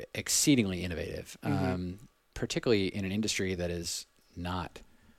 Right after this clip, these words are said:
Speaker 1: very forward-thinking from time
Speaker 2: Sure.
Speaker 1: to time. The food industry can be very traditionalist
Speaker 2: Mm-hmm.
Speaker 1: for good and bad.
Speaker 2: Mm-hmm.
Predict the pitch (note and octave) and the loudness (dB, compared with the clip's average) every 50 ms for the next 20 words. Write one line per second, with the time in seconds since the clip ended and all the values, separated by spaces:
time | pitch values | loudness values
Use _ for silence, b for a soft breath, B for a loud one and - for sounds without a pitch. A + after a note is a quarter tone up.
0 | b - F2 F2+ F2 F2+ - - G2 F#2 E2+ E2 D#2+ - F#2+ F2+ - - C2 C2 | b -6 -4 -4 -4 -4 -2 -2 -2 -2 -2 -4 -4 -6 -6 -6 -6 -8 -10 -10
1 | - D2 D2 - F#2+ E2 E2 - D3 B2+ F#2 F2+ F2 E2+ E2 E2 E2+ - - - | -10 -10 -10 -6 -6 -4 0 2 4 4 4 2 -2 -4 -6 -8 -10 -12 -16 -14
2 | - F2+ - - F#2 F2 F#2 F2 E2+ - - F#2+ F2 D#2+ - - F2 E2+ F2+ E2+ | -12 -10 -6 -6 -4 -4 -4 -4 -4 -4 -4 -4 -6 -6 -6 -8 -6 -4 -4 -4
3 | E2 E2+ - - E2 E2 E2 - - F2 - - - - - B B B B B | -4 -6 -6 -4 -4 -4 -4 -4 -6 -6 -8 -8 -10 -10 -12 B B B B B
4 | B B D3 C#3 C3+ C#3+ C#3 C#3+ - - F#2 F2 F2+ F2 G2 F#2+ E2+ E2 E2+ - | B B -10 -8 -8 -8 -10 -10 -8 -8 -4 -4 -4 -4 -2 -2 -4 -4 -4 -8
5 | - - - - - - F#3+ B3 D4 | -10 -16 -20 -18 -8 -6 -4 -4 -4